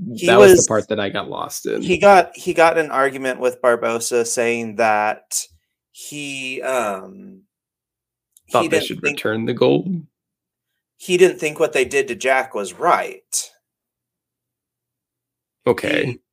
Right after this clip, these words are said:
Speaker 1: he grew a conscience and was like, "We shouldn't have m-, mutini-, mutinied against our captain because look at where we are now. We're all cursed."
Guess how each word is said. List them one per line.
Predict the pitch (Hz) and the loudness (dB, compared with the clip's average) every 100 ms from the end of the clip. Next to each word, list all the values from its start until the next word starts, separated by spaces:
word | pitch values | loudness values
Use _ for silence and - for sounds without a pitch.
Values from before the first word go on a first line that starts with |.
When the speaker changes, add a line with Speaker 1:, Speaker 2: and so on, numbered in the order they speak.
| - | -12
Speaker 1:
he | 151 | -2
grew | 160 160 | 2 2
a | |
conscience | - 135 123 - 98 107 - - | 2 -2 -2 -4 -10 -10 -8 -6
and | 131 | -6
was | 127 120 | -6 -2
like, | 123 110 107 - | 0 -2 -6 -12
"We | 131 | -8
shouldn't | 123 - 135 127 | -4 -4 -4 -4
have | 107 110 | -8 -12
m-, | 120 120 _ _ _ _ _ _ _ _ | -20 -20 _ _ _ _ _ _ _ _
mutini-, | 131 131 139 127 127 131 _ _ _ | -12 -8 -8 -6 -8 -8 _ _ _
mutinied | 143 170 175 135 | -4 -2 -2 -4
against | 123 131 156 - | -4 -2 0 0
our | 110 | -2
captain | 107 151 190 - 113 107 113 _ - _ | 0 2 2 2 -4 -6 -10 _ -20 _
because | 143 - 147 120 | -10 -2 0 2
look | 139 156 | 2 2
at | 127 | 0
where | 139 135 | 2 2
we | 120 117 | 2 2
are | 113 101 | 2 2
now. | 110 160 110 104 | 0 0 0 0
We're | 113 127 | 0 0
all | 110 104 | 0 -4
cursed." | - 185 107 - - - - | 0 0 0 -4 -6 -6 -8